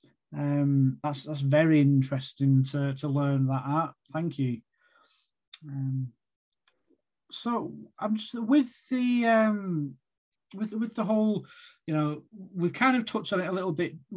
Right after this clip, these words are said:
Dean, you know, the, the sort of soft audit, you know, things that they don't really look like an audit per se anymore.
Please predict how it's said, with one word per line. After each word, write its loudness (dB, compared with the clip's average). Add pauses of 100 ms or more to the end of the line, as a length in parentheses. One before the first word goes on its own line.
(200)
Dean, 2
you 4
know, -
the, -2
the -4
sort -8
of -6
soft -6
audit, 2
you -2
know, 2
things 0 (560)
that -2 (200)
they 0
don't 0
really 4
look -2
like 2
an 0
audit 0
per -2
se -2
anymore. 2